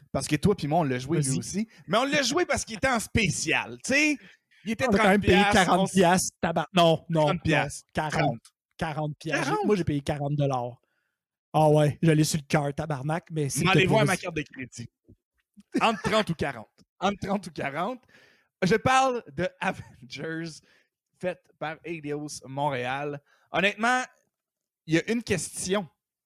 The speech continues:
Speaker 1: euh, qu'on, qu'on peut se poser avec ce jeu-là, Charles. Est-ce que pour toi, le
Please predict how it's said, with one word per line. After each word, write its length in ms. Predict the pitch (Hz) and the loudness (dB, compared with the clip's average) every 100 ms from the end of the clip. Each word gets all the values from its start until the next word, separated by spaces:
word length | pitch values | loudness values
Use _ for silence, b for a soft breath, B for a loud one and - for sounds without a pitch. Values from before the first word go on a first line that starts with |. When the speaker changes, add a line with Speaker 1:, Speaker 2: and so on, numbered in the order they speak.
| 139 | -8
Speaker 1:
euh, 840 | 127 117 113 110 107 101 107 - - | -6 -6 -8 -8 -6 -6 -6 -8 -4
qu'on, 280 | 151 135 131 | 0 2 2
qu'on 160 | 151 143 | 0 2
peut 100 | 160 | 2
se 80 | - | 2
poser 440 | 147 135 127 160 | 2 2 2 2
avec 160 | 135 123 | 2 -2
ce 140 | 131 | -4
jeu-là, 300 | 123 127 151 | -2 0 0
Charles. 280 | 156 156 165 B B | 2 2 0 B B
Est-ce 220 | - 233 - | -2 0 0
que 100 | 311 | 0
pour 280 | 240 165 | 0 -2
toi, 360 | - 202 208 233 _ _ _ _ | -2 2 2 0 _ _ _ _
le 560 | 143 160 170 165 165 | -2 2 4 4 4